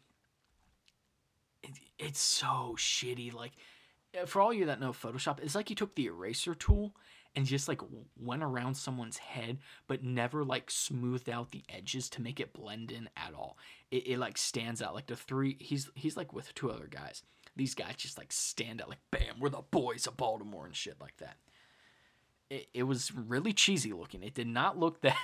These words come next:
that fantastic, but it was there. There was, like, ten of these posters in one post, and then, uh, there was, like, one with him and just, like, the two dudes. I guess they're, like,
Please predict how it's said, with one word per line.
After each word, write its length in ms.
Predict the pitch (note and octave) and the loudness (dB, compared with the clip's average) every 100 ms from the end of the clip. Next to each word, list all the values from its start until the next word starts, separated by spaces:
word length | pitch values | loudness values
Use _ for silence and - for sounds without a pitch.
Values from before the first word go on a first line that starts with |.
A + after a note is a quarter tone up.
| C#3+ - - | 0 4 4
that 160 | B2 | 4
fantastic, 840 | - D3 E3+ - F2 - - A#2+ - _ - - C#3 | 2 -4 -2 -2 -2 -4 -4 -8 -12 _ -18 -16 -14
but 220 | A2+ A2+ | -6 -2
it 80 | C3+ | 2
was 160 | C#3 B2+ | 2 0
there. 300 | F#2+ D2+ - _ _ _ _ _ _ _ - _ - - | -4 -10 -14 _ _ _ _ _ _ _ -18 _ -18 -2
There 60 | |
was, 80 | D3+ | 2
like, 140 | C3+ - _ _ _ - | 2 0 _ _ _ -10
ten 260 | - G3+ D#3 | -4 0 -2
of 80 | |
these 160 | F2+ D2 | -4 0
posters 480 | - C3+ - A2+ - | 4 4 2 -8 -8
in 120 | A2+ | -8
one 200 | A#2+ C3+ | -8 -2
post, 420 | - - - - - - - - - | 4 4 4 -10 -16 -20 -20 -14 -6
and 180 | B2 | -2
then, 260 | A#2+ A#2+ A#2 | -2 -2 -4
uh, 300 | - - - - _ _ _ | -10 -10 -12 -14 _ _ _
there 80 | C#3+ | -2
was, 100 | C3+ | 0
like, 160 | B2+ | 0
one 240 | C3 C3 A2 | 2 2 0
with 160 | A#2+ | -6
him 160 | - B2 | -4 -2
and 120 | A#2 | -2
just, 240 | A2+ - A2+ | -4 -6 -6
like, 200 | A2 - | -6 -8
the 80 | |
two 220 | A#2+ - B2 | -2 2 2
dudes. 300 | A#2+ A2 - | 2 -2 -4
I 80 | |
guess 180 | D3 G3+ | -6 -6
they're, 180 | - G2 | -6 -8
like, 160 | - | -10